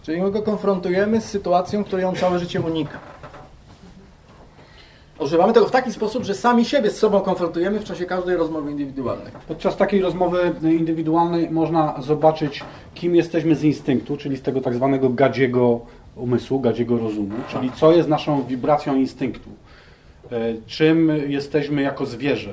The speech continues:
Speaker 2: bo każdy z nas jest zbudowany z ciała. Ciało ewidentnie jest, e, czymś, co czuje, em, em, pewne, pewien, pe-, pewien rodzaj, e, takiej inteligencji zwierzęcej, czyli instynktu.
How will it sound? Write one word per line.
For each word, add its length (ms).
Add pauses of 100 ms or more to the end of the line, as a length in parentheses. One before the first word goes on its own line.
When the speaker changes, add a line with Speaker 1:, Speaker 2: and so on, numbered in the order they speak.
Speaker 2:
bo 80
każdy 320
z 60
nas 220
jest 120
zbudowany 520
z 100
ciała. 460
Ciało 440
ewidentnie 600
jest, 380
e, 120
czymś, 380
co 100
czuje, 480 (340)
em, 460
em, 540
pewne, 340
pewien, 320
pe-, 180
pewien 360
rodzaj, 440 (300)
e, 160
takiej 360
inteligencji 580
zwierzęcej, 500
czyli 220
instynktu. 520